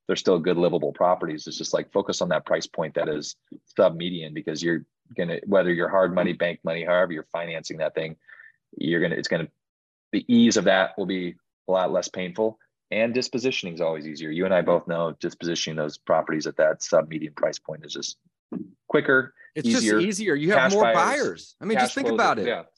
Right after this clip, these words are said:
Speaker 1: Yep.
Speaker 2: If you have a bunch of people that, you know, are looking for a starter home in the two fifty,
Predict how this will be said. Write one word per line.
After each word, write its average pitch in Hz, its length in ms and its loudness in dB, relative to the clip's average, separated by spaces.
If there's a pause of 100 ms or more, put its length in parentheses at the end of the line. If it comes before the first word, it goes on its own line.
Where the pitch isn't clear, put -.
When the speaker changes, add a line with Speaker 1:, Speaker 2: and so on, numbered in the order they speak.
(300)
Speaker 1:
Yep. 123 140 -4
Speaker 2:
If 220 60 -6
you 214 60 0
have 247 160 0
a 233 60 2
bunch 190 320 0
of 214 140 0
people 220 340 -4
that, 165 340 -2
you 175 100 -8
know, 165 200 -4
are 139 260 -2 (240)
looking 196 320 0
for 185 320 0
a 147 60 -2
starter 170 460 -4
home 151 340 -8
in 147 160 -6
the 131 320 -2
two 185 160 -8
fifty, 170 920 -6